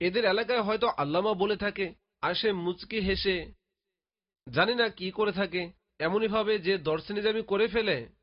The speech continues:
সে তো মনে করে আমি আলিম হয়ে গেছি, অথচ দর্শে নিজামি করেছে এমন অনেকের হয়তোবা আলিমের সঙ্গও জানা নেই, কিন্তু সে মনে করে সে আলিম হয়ে গেছে।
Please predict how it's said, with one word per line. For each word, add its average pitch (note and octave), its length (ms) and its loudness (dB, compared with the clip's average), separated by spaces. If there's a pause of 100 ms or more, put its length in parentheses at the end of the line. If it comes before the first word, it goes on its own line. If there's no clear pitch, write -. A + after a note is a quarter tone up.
(200)
সে E3+ 140 -2
তো G3+ 120 0
মনে G#3 220 0
করে G3+ 180 0
আমি F#3+ 320 0
আলিম G3 380 0
হয়ে G3 160 2
গেছি, F#3 380 -2 (380)
অথচ G#3+ 340 0
দর্শে F3 440 -2
নিজামি A#3+ 360 -2
করেছে G3+ 680 -2
এমন G#3 320 0
অনেকের G3 600 0
হয়তোবা E3+ 560 -2
আলিমের G#3+ 680 0
সঙ্গও G#3+ 560 -2
জানা G#3 220 0
নেই, B2+ 220 -6 (220)
কিন্তু A3 220 -4
সে B3+ 120 0
মনে G3+ 240 2
করে A3+ 180 2
সে G3+ 160 -2
আলিম G3 320 0
হয়ে G3 220 0
গেছে। F3 300 -4